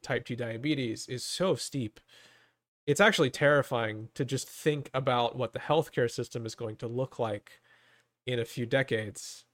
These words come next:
because the, it's just <laughs> going up so fast. And people take, uh, what is, in my opinion, this very silly perspective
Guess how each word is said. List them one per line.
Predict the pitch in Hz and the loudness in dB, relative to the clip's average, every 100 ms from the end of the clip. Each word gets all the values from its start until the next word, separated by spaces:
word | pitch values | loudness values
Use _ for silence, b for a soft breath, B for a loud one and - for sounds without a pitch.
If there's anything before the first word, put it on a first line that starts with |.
| _ | _
because | - 123 147 120 113 113 - - - | -6 -4 0 0 0 -4 -10 -10 -8
the, | 131 123 113 - _ - 143 _ _ _ _ - | 0 2 2 -2 _ -20 -20 _ _ _ _ -10
it's | 131 - | -10 -6
just | - - - | -4 -4 -4
<laughs> | - | 0
going | 190 156 139 | 2 2 2
up | 151 147 - | 0 0 -2
so | - - 160 127 | -4 2 2 2
fast. | - 151 165 117 - - - _ b b b b b _ _ - | -2 -4 -2 -4 -6 -16 -18 _ b b b b b _ _ 2
And | 156 160 156 151 - _ _ _ _ | 4 6 2 -4 -12 _ _ _ _
people | - 247 254 | -2 2 4
take, | 240 190 185 - - - | 4 4 2 0 -14 -4
uh, | 151 | -4
what | 147 135 143 139 - | -4 2 4 2 0
is, | 143 127 | -2 0
in | 131 | -2
my | 139 147 | 0 2
opinion, | 143 143 127 120 | 0 -2 -4 -4
this | 113 - - | -6 -8 -12
very | 127 131 135 139 | -4 2 4 4
silly | - 123 113 | 0 -2 -2
perspective | - 117 - 117 - - - | -4 -8 -2 -2 -4 -12 -14